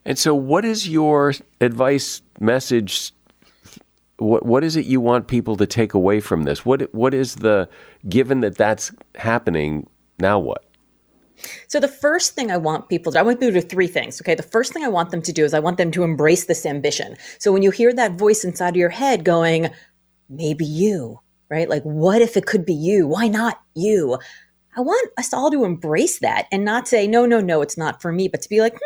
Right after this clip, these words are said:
Speaker 2: "Hmm, maybe it could be me." When I was in executive search, uh,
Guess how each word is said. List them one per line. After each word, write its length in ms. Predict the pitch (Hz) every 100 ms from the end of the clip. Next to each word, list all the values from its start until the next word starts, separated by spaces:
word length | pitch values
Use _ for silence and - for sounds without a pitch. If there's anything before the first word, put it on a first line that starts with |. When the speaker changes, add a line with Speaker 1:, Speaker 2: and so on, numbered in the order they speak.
| 554
Speaker 2:
"Hmm, 160 | 180 151 - _ -
maybe 320 | 220 370 466
it 200 | 339 339
could 180 | 311 320
be 140 | 262
me." 280 | 175 107 - - - _ _
When 300 | 208 220 262
I 320 | 285 339 359 220
was 160 | 240
in 100 | 233
executive 480 | 208 170 175 190 170
search, 400 | - 180 151 - - _
uh, 80 | -